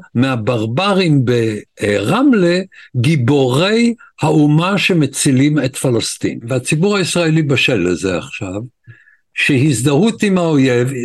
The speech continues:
בלי התחכמויות, זאת אומרת, אה, אה, אפשר להתחכם עם שופטים בבית משפט, כי הם רוצים שיתחכמו איתם,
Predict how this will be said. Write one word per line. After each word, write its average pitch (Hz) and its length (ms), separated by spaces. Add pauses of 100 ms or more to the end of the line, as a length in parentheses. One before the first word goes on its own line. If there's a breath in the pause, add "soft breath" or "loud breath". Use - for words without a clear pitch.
(160)
בלי 254 320
התחכמויות, 175 800
זאת 151 200
אומרת, 175 320 (460 loud breath)
אה, - 40 (200)
אה, 156 540
אפשר 196 300
להתחכם 196 920
עם 156 160
שופטים 180 600
בבית 156 400
משפט, 143 520
כי 185 120
הם 202 100
רוצים 190 460
שיתחכמו 117 760
איתם, 113 400